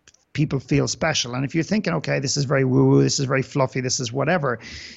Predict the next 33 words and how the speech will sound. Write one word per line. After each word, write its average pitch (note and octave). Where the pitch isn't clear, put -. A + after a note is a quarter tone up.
let F3+
me F3
kind D#3
of C3
go E3+
a D3+
little D3
bit C3
deeper E3
than A#2+
that. A2+
Um, E3+
if F3
I G#3
had G#3+
to G3+
describe D#3
humanity, D3+
I C#3
would D#3
say C3
that B2
there's B2+
two E3+
things C#3+
I C3+
know C3
to -
be C#3+
absolutely B2+
true C#3
in A#2+
humanity. A#2+